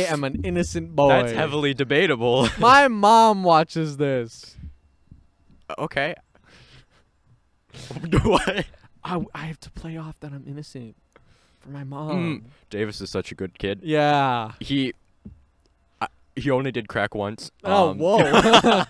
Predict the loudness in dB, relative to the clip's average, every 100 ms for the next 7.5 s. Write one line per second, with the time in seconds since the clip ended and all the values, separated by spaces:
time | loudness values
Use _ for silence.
0 | -8 -8 0 2 2 2 4 4 4 0
1 | -4 -4 -4 -4 -6 -12 -16 -20 -20 -4
2 | -2 0 0 0 0 0 0 2 2 4
3 | 4 2 4 2 2 0 -2 -4 -6 -8
4 | -14 -14 _ _ _ _ -20 -8 0 0
5 | 2 2 4 4 2 0 4 4 4 0
6 | -12 -18 -20 -18 -16 -16 _ _ -10 -10
7 | -10 -14 -10 -10